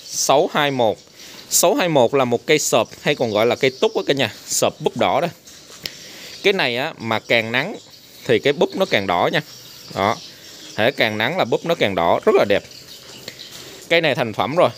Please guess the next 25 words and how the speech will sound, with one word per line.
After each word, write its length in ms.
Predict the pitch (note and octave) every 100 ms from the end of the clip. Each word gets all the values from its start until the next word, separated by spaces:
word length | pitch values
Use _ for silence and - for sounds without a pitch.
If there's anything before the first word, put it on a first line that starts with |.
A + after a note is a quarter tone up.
| - - - -
Cây 200 | D3+ D3
này 180 | C3+ A2+
nhà 180 | A2+
vườn 300 | A2 A#2 G#2+
nuôi 200 | B2 C3
cũng 300 | C3 A2+ C3+
cả 260 | C#3+ F#2+ A#2 - -
chục 220 | C3+ -
năm 200 | B2 A#2
rồi 140 | G#2+ G#2
cả 80 |
nhà. 120 | A#2 G2 - - - - - - - -
Đó. 200 | F#2+ G2+ - - - - - - - - - - - - - - - - - - - - - - -
Cái 100 | C#3
này 200 | C3+ G#2+
là, 240 | G#2 G2
là 180 | G2 G2
mình, 240 | G2 G2
à, 220 | G2 F#2+ F#2+ - -
để 160 | G2+ G#2+
vốn 300 | C3 C#3+ F#3+
lại 120 | G2+
thôi, 160 | A#2+ A2 - -
chứ 60 | C3+
còn 360 | A2+ F#2 F2+